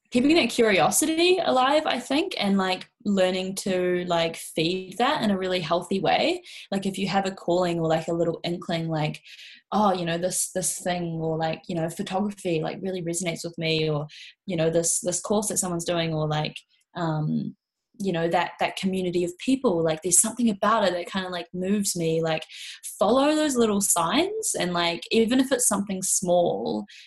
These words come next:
to be able to, like, integrate that into your day-to-day life, um, I think will just cultivate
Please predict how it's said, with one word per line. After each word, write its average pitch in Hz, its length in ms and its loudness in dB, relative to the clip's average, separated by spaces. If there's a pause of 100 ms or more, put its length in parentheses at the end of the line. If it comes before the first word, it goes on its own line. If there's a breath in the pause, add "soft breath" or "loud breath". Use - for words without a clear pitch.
to 214 100 0
be 196 180 2
able 180 280 0
to, 196 160 -4
like, 180 240 -2 (100)
integrate 185 500 -2
that 180 200 -2 (580)
into 185 300 -2
your 180 160 2
day-to-day 165 840 0
life, 165 760 -2 (560)
um, 170 540 0
I 175 80 -4
think 175 320 -8
will 175 80 -2
just 175 220 -4
cultivate 170 580 0